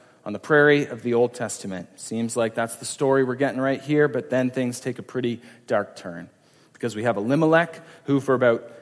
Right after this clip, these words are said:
six seconds we think might be the main character of the book. He leads his family out of their homeland, and they go to Moab to find food. And of course, we don't know exactly how long, but eventually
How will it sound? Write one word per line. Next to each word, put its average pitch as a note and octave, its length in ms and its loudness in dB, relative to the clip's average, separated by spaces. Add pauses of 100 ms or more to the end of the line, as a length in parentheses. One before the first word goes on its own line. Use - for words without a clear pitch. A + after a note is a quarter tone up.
(140)
six - 340 0
seconds D#3+ 400 2
we B2 80 -2
think D#3+ 340 -2
might C#3+ 220 2
be C#3 80 0
the C#3 100 0
main C#3 200 2
character D3+ 440 2
of D#3+ 260 -6
the B2+ 60 -8
book. E3 400 4 (2000)
He - 100 -18
leads B2+ 240 0
his B2 120 -2
family D#3+ 440 2
out D3+ 80 2
of C#3+ 60 -4
their C#3+ 140 2
homeland, E3+ 600 2 (1800)
and G2+ 80 -8
they G#2+ 40 -4
go B2 140 0
to B2+ 80 2
Moab G2 480 0
to A2 80 -14
find G#2+ 300 -6
food. F#2 320 -12
And G2 80 -12
of A2+ 100 -14
course, F3 320 2
we F3 80 -4
don't F3+ 200 2
know D#3 280 4 (220)
exactly C#3 360 0
how C3 120 2
long, D3+ 580 2 (1000)
but A2 100 -6
eventually A2+ 560 -2